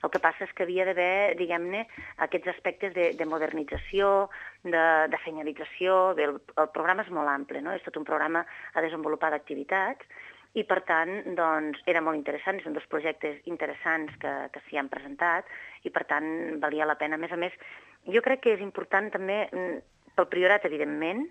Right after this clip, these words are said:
a més a més jo soc una persona del Priorat i per tant em sento molt contenta de que això hagi estat així,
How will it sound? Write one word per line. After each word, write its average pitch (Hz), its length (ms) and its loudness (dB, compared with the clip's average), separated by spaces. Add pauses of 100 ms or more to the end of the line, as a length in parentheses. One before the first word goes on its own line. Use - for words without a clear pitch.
a 277 80 -14
més 151 80 -10
a 160 80 -8
més 147 140 -8
jo 156 100 -2
soc 160 160 -4
una 160 140 0
persona 156 240 -4
del 151 100 0
Priorat 156 320 -2
i - 60 -8
per - 100 -4
tant 156 160 0
em 151 80 -4
sento 151 300 -4 (180)
molt 151 460 -2
contenta 156 420 -4
de 202 80 -6
que 160 60 -8
això - 100 -4
hagi 147 160 -2
estat - 240 -6
així, 165 240 -6